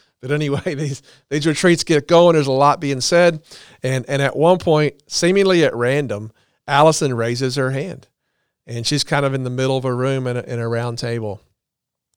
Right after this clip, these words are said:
And, like, the whole room stops 'cause we all know how good she really is. And, uh, she says,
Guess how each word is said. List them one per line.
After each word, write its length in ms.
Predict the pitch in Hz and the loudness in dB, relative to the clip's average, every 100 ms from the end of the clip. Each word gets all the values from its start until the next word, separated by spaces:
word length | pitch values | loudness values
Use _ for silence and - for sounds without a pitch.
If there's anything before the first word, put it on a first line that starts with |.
| _ | _
And, 100 | 131 | -10
like, 180 | 123 135 | -6 -4
the 100 | 113 | -2
whole 240 | 135 151 | 0 0
room 260 | 139 147 117 | 2 0 -4
stops 720 | - 135 104 - - - _ _ _ _ _ | -6 -8 -8 -14 -16 -16 _ _ _ _ _
'cause 160 | - 127 | -10 -2
we 140 | 143 | 2
all 160 | 147 139 | 4 2
know 160 | 127 120 | 0 -2
how 160 | 117 | -4
good 180 | 107 117 | -8 -8
she 180 | - 101 | -8 -10
really 280 | 101 92 107 | -10 -12 -14
is. 260 | - - _ _ - - - _ | -16 -20 _ _ -20 -20 -20 _
And, 280 | 120 127 123 | -6 -4 -4
uh, 360 | 127 120 113 101 - | -4 -4 -6 -10 -10
she 240 | - 143 | -6 -4
says, 460 | 123 127 123 110 | -2 -4 -4 -6